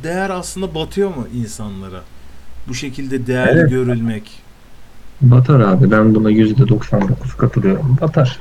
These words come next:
Speaker 2: Neden batar? Batar. Yani. Batar.
Speaker 1: Çünkü hareket, yani hareketler ve arkadaşlar, yani şöyle söyleyeyim. Bilirkişi tavrımla beraber giriyorum konuya. Ya insanlar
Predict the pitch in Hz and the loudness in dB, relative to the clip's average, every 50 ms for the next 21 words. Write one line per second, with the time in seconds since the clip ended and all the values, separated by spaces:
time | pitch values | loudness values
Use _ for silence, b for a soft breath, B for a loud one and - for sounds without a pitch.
0 | - 165 165 170 160 156 151 139 123 110 104 - 156 82 87 - - 202 196 - | -6 -4 -2 0 4 6 6 6 6 6 4 2 0 0 2 2 2 2 2 2
1 | 139 123 - - - - - - - - - - - - - - - - - - | -2 -2 -2 -6 -12 -14 -14 -16 -14 -16 -16 -18 -20 -20 -20 -20 -14 -14 -14 0
2 | - 135 117 117 - 147 131 131 - - - - - - - - - - - - | 2 2 2 4 0 -2 -2 -4 -6 -12 -20 -20 -20 -20 -20 -20 -20 -20 -20 -20
3 | - - 196 170 - - 123 123 - - - - - - - - - - - - | -4 -2 0 0 0 -4 -10 -12 -12 -16 -20 -20 -20 -20 -20 -20 -18 -20 -20 -20
4 | - - - - - - - - - - - - - - - - - - - - | -20 -20 -20 -20 -20 -20 -20 -20 -20 -20 -20 -20 -20 -20 -20 -20 -20 -20 -20 -18
5 | 117 - 160 139 - 143 139 113 127 127 123 127 - - - - - 139 151 170 | -16 -8 -8 -2 4 4 4 6 6 6 4 4 2 -4 -12 -12 -10 -8 -8 -8
6 | 180 - 202 208 208 - - - - 127 117 107 95 113 123 127 135 135 160 156 | -8 -8 -8 -10 -10 -12 -12 -6 -4 -4 -4 -4 -6 -8 -8 -8 -8 -10 -12 -18
7 | - - 175 170 165 165 160 165 170 165 160 127 - - - - - - - - | -16 -12 -10 -10 -10 -10 -10 -10 -10 -10 -10 -12 -18 -20 -20 -20 -20 -20 -20 -20
8 | - - - - - - - 123 131 131 127 131 135 139 131 123 - - 117 107 | -20 -18 -18 -18 -20 -18 -16 -14 -12 -12 -12 -12 -12 -12 -12 -12 -12 -12 -12 -12
9 | 98 98 104 107 107 107 107 107 - - - - - - 139 135 131 135 123 123 | -12 -12 -12 -10 -10 -10 -12 -14 -14 -14 -12 -12 -10 -8 -8 -8 -6 -8 -10 -10
10 | - 107 98 92 85 82 - - - - - - - - - - 107 104 117 120 | -12 -12 -14 -14 -14 -16 -18 -18 -20 -20 -20 -20 -20 -20 -20 -20 -12 -8 -6 -4
11 | 120 127 123 120 - - 117 - - 117 - 113 104 101 101 101 101 104 104 101 | -4 -4 -6 -6 -8 -12 -12 -12 -12 -12 -10 -10 -8 -8 -8 -8 -6 -6 -6 -8
12 | 98 98 101 95 98 98 101 104 104 98 98 95 101 95 101 98 98 95 95 - | -8 -8 -8 -8 -8 -10 -10 -10 -10 -12 -12 -14 -14 -14 -14 -16 -16 -16 -18 -18
13 | - 92 98 104 123 147 156 b b b b b b b b b b b b b | -18 -16 -14 -14 -16 -16 -18 b b b b b b b b b b b b b
14 | - - - - 135 135 135 135 135 131 - 165 160 170 180 190 190 185 | -20 -20 -16 -14 -12 -10 -8 -8 -8 -8 -8 -10 -10 -8 -8 -8 -8 -10